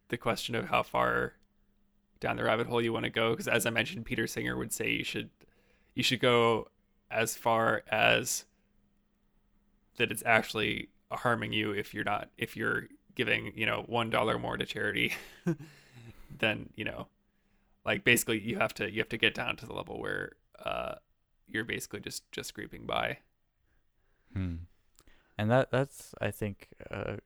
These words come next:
Speaker 2: a question. I mean, w-, it, it, it seems a little, I wanna say,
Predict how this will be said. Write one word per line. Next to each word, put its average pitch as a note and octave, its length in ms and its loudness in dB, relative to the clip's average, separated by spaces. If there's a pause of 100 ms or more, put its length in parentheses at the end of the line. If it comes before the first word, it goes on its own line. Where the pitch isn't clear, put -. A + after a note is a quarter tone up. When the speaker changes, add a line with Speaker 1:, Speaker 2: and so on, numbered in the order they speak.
Speaker 2:
a G2 100 -6
question. G2 880 -4 (1080)
I - 80 -2
mean, G#2 220 0
w-, - 280 -8 (260)
it, G2+ 220 -6
it, A2 200 -6
it G#2+ 120 -8
seems A#2+ 300 -2
a A2 60 2
little, G2+ 520 2 (400)
I G2+ 60 -2
wanna G2+ 200 0
say, G2 520 -4